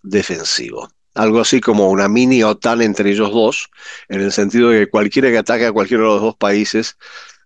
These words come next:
va a recibir el apoyo del otro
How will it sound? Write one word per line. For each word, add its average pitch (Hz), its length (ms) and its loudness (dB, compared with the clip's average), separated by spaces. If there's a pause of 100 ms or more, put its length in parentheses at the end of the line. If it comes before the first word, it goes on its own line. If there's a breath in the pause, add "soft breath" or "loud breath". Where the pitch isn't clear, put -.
(100)
va 104 360 0 (100)
a 104 160 -2
recibir 101 680 -2
el 101 140 -2
apoyo 101 400 0
del 101 120 2
otro 101 400 0